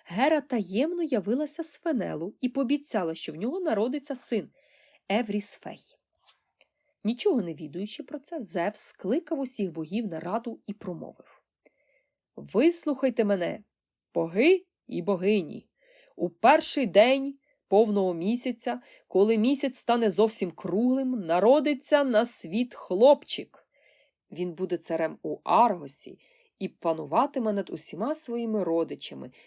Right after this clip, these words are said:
які ведуть свій рід від сина мого, великого Персея". Почувши такі слова, Гера запитала з хитрою посмішкою: "А що,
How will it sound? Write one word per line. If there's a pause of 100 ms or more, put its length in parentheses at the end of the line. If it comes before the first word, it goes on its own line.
(120)
які
ведуть
свій
рід
від
сина
мого, (380)
великого (160)
Персея". (480)
Почувши
такі
слова, (160)
Гера
запитала
з
хитрою
посмішкою: (1200)
"А
що,